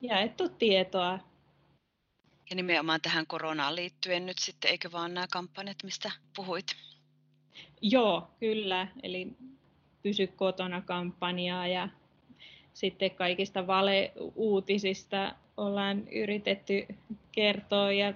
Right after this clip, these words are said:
Speaker 1: jakaa sitten taas sitä, sitä hyvää tietoa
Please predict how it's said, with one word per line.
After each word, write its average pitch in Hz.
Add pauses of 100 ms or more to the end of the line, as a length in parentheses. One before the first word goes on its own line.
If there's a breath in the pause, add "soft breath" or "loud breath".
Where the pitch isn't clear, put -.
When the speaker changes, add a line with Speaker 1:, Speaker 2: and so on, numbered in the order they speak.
Speaker 1:
jakaa 202
sitten 202
taas 202
sitä, 202 (360)
sitä 247
hyvää 220
tietoa 208